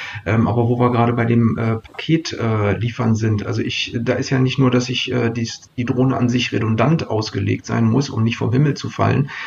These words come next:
Äh, sie muss ja auch autonom fliegen. Und wir sehen gerade, dass autonomes, äh, autonome Autos schon große Probleme haben, sich durchzusetzen. Deshalb wäre ich bei diesen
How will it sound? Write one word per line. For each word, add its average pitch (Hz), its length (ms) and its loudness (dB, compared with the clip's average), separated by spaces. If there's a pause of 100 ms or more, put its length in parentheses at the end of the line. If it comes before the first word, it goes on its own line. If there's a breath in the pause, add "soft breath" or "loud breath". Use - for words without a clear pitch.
(200 loud breath)
Äh, 117 120 0
sie 120 100 0
muss 143 180 4
ja 147 80 2
auch 117 100 0
autonom 120 560 2
fliegen. 120 460 2
Und 101 160 -2
wir 120 100 2
sehen 117 220 2
gerade, 113 300 0
dass 117 200 0
autonomes, 117 760 0
äh, - 20 -8
autonome 107 760 0
Autos 120 460 0 (280 loud breath)
schon 113 200 -6
große 113 340 0
Probleme 120 400 2
haben, 117 200 2
sich 117 140 -2
durchzusetzen. 120 720 0
Deshalb 120 400 -4
wäre 113 140 4
ich 113 160 -4
bei 113 140 -2
diesen 110 380 2